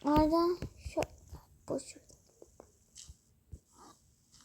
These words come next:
Diyor artık.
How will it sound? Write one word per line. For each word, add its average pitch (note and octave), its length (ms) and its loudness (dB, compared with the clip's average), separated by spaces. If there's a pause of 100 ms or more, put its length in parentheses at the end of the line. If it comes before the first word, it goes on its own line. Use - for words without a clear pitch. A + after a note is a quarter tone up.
(2500)
Diyor C#4+ 280 8
artık. A#3 400 -8